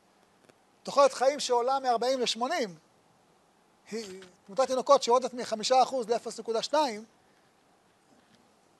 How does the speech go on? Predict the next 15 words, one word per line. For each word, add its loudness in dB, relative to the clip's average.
זה -10
בכלל 2
לא, -6
יושבים -6
על, 0
על -8
אותו -6
מאזניים. -2
יש -4
מחירים. -6
יש -6
מחירים -10
גדולים -4
מאוד -4
ל-, -6